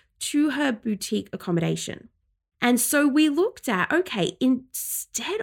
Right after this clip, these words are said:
of just one-time visits, how can we encourage and create more return visits here? And so she's created those quarterly, those seasonal experiences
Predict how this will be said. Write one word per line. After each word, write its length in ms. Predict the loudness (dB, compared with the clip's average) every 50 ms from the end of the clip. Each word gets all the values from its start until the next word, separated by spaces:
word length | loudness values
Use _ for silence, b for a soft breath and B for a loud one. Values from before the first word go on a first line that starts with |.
| -8 -6
of 360 | -2 0 0 0 0 -2 -4 -2
just 380 | 0 0 0 0 -2 -8 -12 _ _ _ _ _ _ _
one-time 600 | -6 -4 -2 0 0 -2 -2 -2 -2 0 0 0
visits, 300 | 0 0 -2 -2 -4 -6
how 180 | -4 -6 -6 -6
can 160 | -6 -10 -10
we 180 | -4 -2 0 0
encourage 640 | 0 -2 0 2 4 4 6 4 2 0 -4 B B B B B B B -8
and 100 | -8 -8
create 640 | -4 -2 2 2 4 4 4 4 4 2 2 0
more 280 | -4 -2 -2 -2 -2 0
return 920 | 0 0 0 0 -2 -8 -6 -6 -6 -8 -8 -6 -4 -4 -2 -2 0 2
visits 400 | 2 2 2 0 -4 -6 -8 -10
here? 260 | -10 -12 -12 -12 -14 -16 _ _ _ _ _ -2
And 120 | -2 0
so 140 | 2 2 2
she's 260 | 2 2 0 0 -2
created 500 | -4 -8 -4 -2 0 2 2 2 2 0
those 260 | 2 2 0 0 0 -4 _ _
quarterly, 800 | _ -20 -12 -4 -2 -2 0 0 -2 -2 -2 -2 0 0 0 0 0 0
those 220 | 0 0 0 0
seasonal 760 | -2 -4 -4 -2 0 2 2 4 2 2 2 0 2 2 2
experiences 1000 | 2 0 -4 -6 0 0 2 4 4 4 4 2 2 0 -2 -2 -2 -2 -2